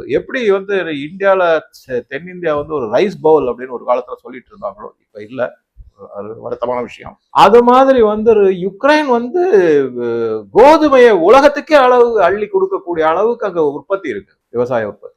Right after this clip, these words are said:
அதையுமே நாங்க தான் அமெரிக்காவுக்கு எடுத்துட்டு வர போறோம் அப்படிங்கிற மாதிரிலாம் அவர் சொன்னாரு அப்படின்னு அந்த அமெரிக்க, அஹ், கம்பெனிகள், மான்சாட்டோ, கார்கில், இந்த மாதிரி நிறைய கம்பெனிகள் இருக்கு, அதெல்லாம்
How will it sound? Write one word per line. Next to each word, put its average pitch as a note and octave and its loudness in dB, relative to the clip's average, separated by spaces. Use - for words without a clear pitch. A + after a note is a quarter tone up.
அதையுமே B3+ 6
நாங்க A#3 6
தான் B3+ 4
அமெரிக்காவுக்கு G#3+ 2
எடுத்துட்டு F3+ 0
வர D3 2
போறோம் B2 -4
அப்படிங்கிற A#2+ -12
மாதிரிலாம் B2+ -4
அவர் D#3 -2
சொன்னாரு C3+ -4
அப்படின்னு A2+ -12
அந்த C#3+ -6
அமெரிக்க, C#3 -6
அஹ், A2+ -6
கம்பெனிகள், C3+ -4
மான்சாட்டோ, A#2 -4
கார்கில், A2 -4
இந்த - -20
மாதிரி A2+ -10
நிறைய A#2+ -4
கம்பெனிகள் C3 -6
இருக்கு, A2+ -8
அதெல்லாம் G#2 -8